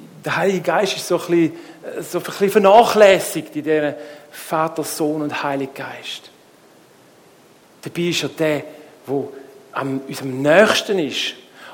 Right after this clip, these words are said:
und in dieser Welt uns am meisten beisteht und, und zu uns, uns näher ist. Was für ein Vorrecht.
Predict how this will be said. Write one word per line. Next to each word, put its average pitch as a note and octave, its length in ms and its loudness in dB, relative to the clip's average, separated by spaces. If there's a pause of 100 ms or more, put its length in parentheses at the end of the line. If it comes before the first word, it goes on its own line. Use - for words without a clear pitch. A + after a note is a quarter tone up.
und C#3+ 120 -6
in C#3 80 -4
dieser C#3+ 300 2
Welt D3 340 2
uns D3 380 -6 (960)
am C#3+ 220 -6 (880)
meisten F3 840 -2 (380)
beisteht G3 600 2
und, C#3 100 -8 (160)
und D3+ 160 -4
zu F3 120 -6
uns, F3+ 320 -6
uns D3+ 260 -8
näher F3+ 340 -2
ist. - 340 -12 (920)
Was D#3 140 -6
für F3 100 -4
ein E3 60 0
Vorrecht. D#3 640 -6